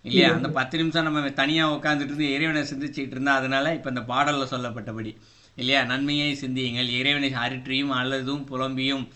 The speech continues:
Speaker 1: அப்படியே சொ-, சொல்லி, சொல்லியிருந்தார் இல்லையா? அந்த காரியத்தை அந்த பத்து நிமிஷம் செஞ்சுட்டு போயிடலாம். அதனால இவங்க வந்து ஆடம்பரத்திற்காக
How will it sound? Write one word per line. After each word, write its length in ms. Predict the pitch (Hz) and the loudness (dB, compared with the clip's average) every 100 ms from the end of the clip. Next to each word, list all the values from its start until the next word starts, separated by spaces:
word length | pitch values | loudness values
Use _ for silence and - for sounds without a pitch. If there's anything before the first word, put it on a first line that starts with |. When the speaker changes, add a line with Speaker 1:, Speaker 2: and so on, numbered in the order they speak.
| - _ _ | -20 _ _
Speaker 1:
அப்படியே 360 | - 123 131 127 | -8 -2 0 -2
சொ-, 240 | 113 127 | -4 -8
சொல்லி, 280 | 113 127 127 | -4 -4 -4
சொல்லியிருந்தார் 400 | 127 127 127 117 | -4 -4 -2 -2
இல்லையா? 380 | 107 113 135 120 | -2 0 0 0
அந்த 200 | 104 131 | -2 0
காரியத்தை 340 | 139 143 143 156 | 2 2 2 -2
அந்த 140 | 139 | -2
பத்து 220 | 127 120 | -6 -8
நிமிஷம் 320 | 123 139 131 | -10 -10 -10
செஞ்சுட்டு 260 | 123 131 117 | -8 -8 -8
போயிடலாம். 300 | 110 104 120 - 226 370 - - | -8 -8 -10 -12 -12 -12 -14 -18
அதனால 340 | - 147 190 214 | -2 0 2 0
இவங்க 280 | 185 190 190 | 0 -2 -2
வந்து 200 | 190 208 | 0 2
ஆடம்பரத்திற்காக 1040 | 165 180 202 190 185 170 175 165 165 175 | 6 6 4 -2 -2 -2 -6 2 4 4